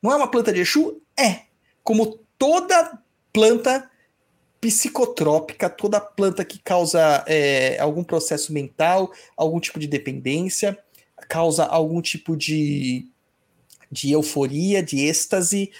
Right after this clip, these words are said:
todas as drogas são de Exu, tá? Mas isso não quer dizer que o Exu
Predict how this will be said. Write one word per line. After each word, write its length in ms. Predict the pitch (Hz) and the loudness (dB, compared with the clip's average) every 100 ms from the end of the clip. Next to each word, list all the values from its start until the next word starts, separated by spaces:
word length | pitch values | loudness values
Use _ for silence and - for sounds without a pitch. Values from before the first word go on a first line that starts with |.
| - _ _ _ | -20 _ _ _
todas 440 | 247 311 320 - | 0 0 0 0
as 240 | 247 220 - | 0 0 0
drogas 500 | 151 156 165 190 202 | 4 6 4 2 -2
são 400 | - - - 196 | -2 -2 -2 -2
de 100 | 202 | -2
Exu, 360 | 214 - 165 151 - _ _ _ _ _ _ _ - | -4 -4 -4 -4 -6 _ _ _ _ _ _ _ -6
tá? 300 | 143 160 - _ _ _ | -2 -2 -6 _ _ _
Mas 180 | 151 208 | -2 0
isso 100 | 233 | 0
não 60 | 247 | -2
quer 100 | 233 | -2
dizer 160 | 220 | -2
que 60 | 214 | -2
o 60 | 208 | -2
Exu 200 | - | -4